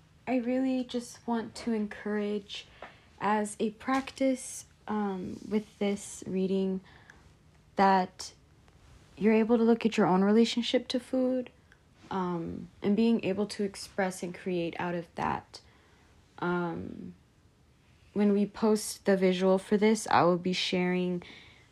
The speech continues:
um, information, more information about this, but, um, there is a food equity initiative that's going on right now in, um, for Cultivate Charlottesville in Charlottesville, Virginia.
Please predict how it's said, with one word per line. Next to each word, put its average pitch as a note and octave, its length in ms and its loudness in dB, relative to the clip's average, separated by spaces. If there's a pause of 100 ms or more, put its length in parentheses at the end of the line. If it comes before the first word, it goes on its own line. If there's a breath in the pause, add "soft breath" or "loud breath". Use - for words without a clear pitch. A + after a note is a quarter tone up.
(160 loud breath)
um, F3+ 300 -4
information, A#3+ 1080 0 (160)
more G#3+ 180 4
information A3 560 2
about G3+ 340 2
this, G3+ 300 0
but, F3+ 300 2 (640 loud breath)
um, F3+ 280 4
there F3+ 160 6
is F3+ 220 2
a E3+ 160 4
food A3 360 4
equity A3 420 4
initiative A#3 460 2
that's G#3+ 200 -4
going A3+ 260 2
on A#3 180 4
right A#3 220 4
now A3+ 480 2 (140)
in, F3+ 420 -2 (240)
um, E3 300 -8
for - 180 -6
Cultivate G3 520 -4
Charlottesville F#3 580 -6
in F3+ 100 -4
Charlottesville, F3 540 -6
Virginia. G3 580 -2